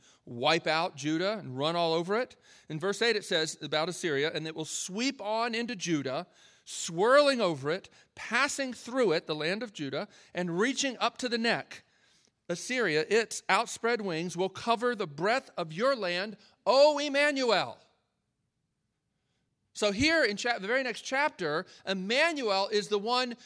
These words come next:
who is regarded as possessing the land, as owning the land. That's not just any kid. That's a very strong thing. As a matter of fact,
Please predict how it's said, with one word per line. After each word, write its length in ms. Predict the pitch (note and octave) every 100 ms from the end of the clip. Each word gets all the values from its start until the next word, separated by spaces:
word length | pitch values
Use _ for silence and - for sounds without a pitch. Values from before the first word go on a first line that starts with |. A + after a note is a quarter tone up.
| -
who 140 | A#3
is 120 | A3
regarded 460 | G#3+ G3 B3 C#4 B3
as 200 | A3+ A3+
possessing 760 | - A#3+ D#3+ G#3+ D4+ - A#3+ A3+
the 80 |
land, 500 | A3+ D4 C#4 E3+ B2 - -
as 220 | - A3 -
owning 440 | C4+ D#4 E4+ C#4 A#3+
the 80 | A#3
land. 440 | C#4+ A#3 B2+ A2 - -
That's 260 | B3 D4 E4+
not 160 | D#4
just 220 | C#4+ C4
any 200 | A#3+ B3
kid. 440 | A3 B3+ G#3 A#2+ B2+ _ _ _ _ _ _ _ _ _ _ _ _ _ _ _ _ _ _ _ _ _
That's 180 | - C4+
a 60 | C#4
very 240 | B3 B3+
strong 240 | - A#3 A3
thing. 120 | E3
As 120 | F3+
a 40 |
matter 240 | F#3 A#3+ D#4
of 60 |
fact, 360 | - D3+ E3